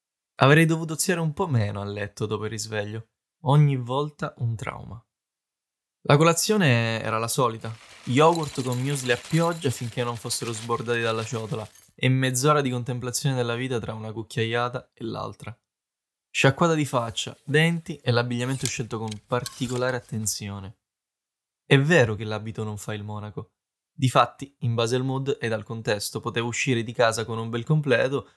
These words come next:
oppure con pantaloni cargo e felpa. Probabilmente è ambiguo e certamente inadatto un giudice della Corte Costituzionale in canotta ed ingioiellato come un rapper,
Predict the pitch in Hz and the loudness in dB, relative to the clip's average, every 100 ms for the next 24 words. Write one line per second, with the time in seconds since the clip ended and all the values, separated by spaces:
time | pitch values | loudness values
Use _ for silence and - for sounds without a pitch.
0 | _ - 131 - 117 139 143 113 110 110 | _ 0 0 0 0 4 4 4 2 -2
1 | 110 107 107 110 107 107 113 107 113 113 | -4 -6 -6 -6 -6 -2 -2 0 0 0
2 | 131 110 113 123 107 - 127 95 - - | 0 2 2 0 -4 2 2 2 -8 -20
3 | _ _ _ _ _ _ - 180 175 160 | _ _ _ _ _ _ 0 2 4 4
4 | 196 196 160 190 185 131 113 110 131 170 | 2 0 0 -2 0 0 0 -2 -2 -2
5 | 104 - - _ - 92 - 113 - 120 | -2 -8 -14 _ -10 -4 0 0 2 0
6 | 131 123 110 156 180 - 117 110 117 110 | 0 -2 -2 0 0 -2 -4 -4 -2 -2
7 | 110 110 110 113 110 - 110 107 - 117 | 0 0 0 -2 -2 -2 -2 -2 -4 -2
8 | 110 - 113 113 113 110 110 110 107 110 | -2 -2 0 0 0 -2 -4 -4 -2 -4
9 | - - 107 - 113 113 113 113 110 113 | -4 -2 -2 -2 -2 -2 0 0 0 0
10 | 113 110 110 110 110 104 - 107 | -2 -4 -4 -2 -2 -2 -6 -10